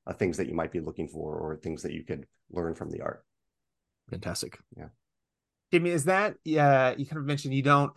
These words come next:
Speaker 3: your games in particular don't necessarily have a lot of player interaction. I think of, I've played
Speaker 1: Yeah.
Speaker 3: a lot of, a lot of Scythe.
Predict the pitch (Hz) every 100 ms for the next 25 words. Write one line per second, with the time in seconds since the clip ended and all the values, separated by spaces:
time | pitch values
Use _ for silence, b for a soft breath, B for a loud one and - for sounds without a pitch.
0 | - 170 - _ - 135 165 160 147 135
1 | 120 123 120 123 120 120 127 113 120 113
2 | 113 107 104 _ - 117 113 - 104 104
3 | 104 - 117 113 117 139 139 143 131 139
4 | - 170 143 135 131 123 - _ - -
5 | 139 139 - 117 113